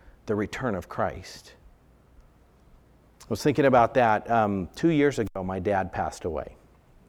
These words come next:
And my dad was, um, in his life, really confident, was never afraid of anything.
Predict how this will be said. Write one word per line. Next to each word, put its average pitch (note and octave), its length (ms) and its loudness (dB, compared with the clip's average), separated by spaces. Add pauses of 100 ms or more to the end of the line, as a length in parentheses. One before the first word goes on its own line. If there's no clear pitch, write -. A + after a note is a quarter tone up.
(960)
And B2+ 300 4
my C#3+ 260 -2
dad A2+ 460 4
was, G2 800 2 (880)
um, A2 420 6
in C#3+ 120 4
his C#3+ 260 2
life, A#2 640 2
really C3+ 220 4
confident, B2 640 -2
was G2 160 -6
never A#2+ 260 2
afraid B2 420 2
of A#2 120 2
anything. A#2+ 640 -2